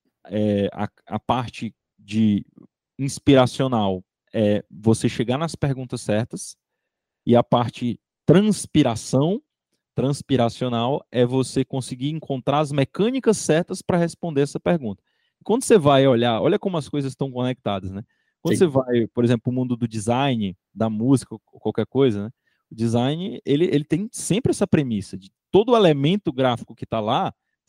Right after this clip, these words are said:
Speaker 1: ele tem um porquê, ele tem uma pergunta norteadora pra ele tá lá. Um negócio é a mesma coisa. Você tem que acertar as perguntas. Tudo que existe dentro daquele modelo,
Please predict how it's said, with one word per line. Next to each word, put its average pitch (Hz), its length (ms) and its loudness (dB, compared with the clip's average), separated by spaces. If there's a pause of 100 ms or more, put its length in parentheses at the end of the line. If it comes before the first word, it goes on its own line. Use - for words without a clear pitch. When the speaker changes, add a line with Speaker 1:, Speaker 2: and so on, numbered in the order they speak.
Speaker 1:
ele 120 140 -2
tem 147 220 4
um 196 100 -4
porquê, 139 580 -4 (280)
ele 107 80 -12
tem 147 120 2
uma 160 140 -4
pergunta 160 640 0
norteadora 156 720 0
pra 180 140 -6
ele 180 140 -6
tá 208 180 -4
lá. 123 220 -4 (880)
Um 160 80 -6
negócio 196 420 2
é 330 40 -2
a 339 40 -4
mesma 339 240 -6
coisa. 143 400 0 (840)
Você - 140 -6
tem 185 160 -2
que 185 80 -4
acertar 185 460 0
as 190 160 0
perguntas. 156 720 -2
Tudo 247 240 -4
que - 140 -2
existe 151 680 0
dentro 131 240 -4
daquele 123 320 0
modelo, 113 720 4